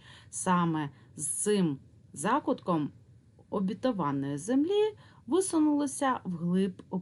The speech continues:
поля, пов'язані утвердження козаків на історичній арені. Чоловіки, які оселялися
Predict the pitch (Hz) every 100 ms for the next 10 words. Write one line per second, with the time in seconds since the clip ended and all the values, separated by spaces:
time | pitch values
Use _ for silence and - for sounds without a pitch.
0 | - 160 143 131 175 294 - 202 180 214
1 | 262 269 269 262 208 240 226 226 226 196
2 | 185 190 320 370 - 180 170 226 254 -
3 | - - 147 180 - 185 - 180 175 143
4 | 131 - - - - - - 262 311 330
5 | 294 277 214 240 - 233 220 185 - 226
6 | - 277 247 180 143 147 147 165 151